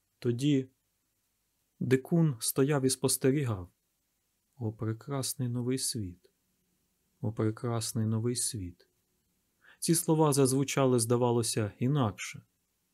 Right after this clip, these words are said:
Нещодавно вони глузували з нього в час нещастя й каяття. Та ще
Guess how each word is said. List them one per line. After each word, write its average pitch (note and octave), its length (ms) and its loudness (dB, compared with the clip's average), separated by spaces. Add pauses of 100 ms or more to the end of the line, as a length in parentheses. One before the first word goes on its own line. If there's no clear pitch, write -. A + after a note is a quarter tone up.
(240)
Нещодавно C3+ 640 4
вони C3 200 6
глузували C#3 600 2
з A2 100 0
нього A2+ 460 0
в - 80 -20
час A#2+ 320 -2
нещастя B2 580 0
й A#2+ 40 0
каяття. B2 680 -2 (640)
Та A2+ 120 -2
ще A2+ 420 0